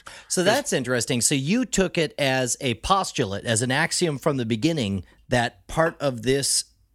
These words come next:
Speaker 1: society is that they are physically able to catalog every single thing and send a probe every single where.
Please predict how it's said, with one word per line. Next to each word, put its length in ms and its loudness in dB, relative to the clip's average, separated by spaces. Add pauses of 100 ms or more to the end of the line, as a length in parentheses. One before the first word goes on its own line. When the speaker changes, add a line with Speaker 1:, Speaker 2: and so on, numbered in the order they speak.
Speaker 1:
society 840 2
is 140 -2
that 220 2
they 300 0 (160)
are 180 2
physically 580 0
able 480 2
to 200 -2
catalog 560 0
every 260 2
single 320 2
thing 380 0
and 120 -4
send 180 2
a 40 0
probe 260 0
every 240 0
single 320 0
where. 340 -2